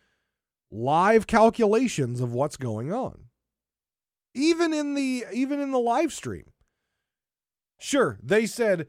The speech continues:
fifty, fifty-six, <clears throat> excuse me, fifty-six point lots of decimals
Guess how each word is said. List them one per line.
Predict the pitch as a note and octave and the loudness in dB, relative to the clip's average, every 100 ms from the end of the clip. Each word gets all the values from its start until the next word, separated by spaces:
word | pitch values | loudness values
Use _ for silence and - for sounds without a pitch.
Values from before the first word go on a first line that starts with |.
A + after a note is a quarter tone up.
| _ | _
fifty, | _ - D#4+ - - C#4 C4 B3+ G3+ | _ -4 -2 -2 -2 -2 -2 -4 -6
fifty-six, | - C4 D#4 - C4+ - - C#4 C#4 - - - - _ _ _ _ | -2 0 0 0 -2 -4 -2 0 -2 -4 -16 -16 -20 _ _ _ _
<clears throat> | - - _ A3 B2+ F#2 _ _ _ _ _ - | -14 -12 _ -14 -14 -18 _ _ _ _ _ -20
excuse | - D#3+ | -10 -8
me, | A#2 F2 - - - _ _ | -8 -14 -20 -20 -20 _ _
fifty-six | D4 D4 D#4 C4+ - C#4 C#4 - | -4 -2 0 -2 -2 -4 -6 -10
point | - B3 B3+ B3 - - _ _ _ _ _ | -8 0 0 -2 -10 -20 _ _ _ _ _
lots | C#3+ E3 A3 A#3+ | 0 4 4 4
of | A#3+ E3 | 2 2
decimals | D#3 G3+ - C#3 A2+ F2 F2 - | 4 2 2 -4 -6 -10 -16 -20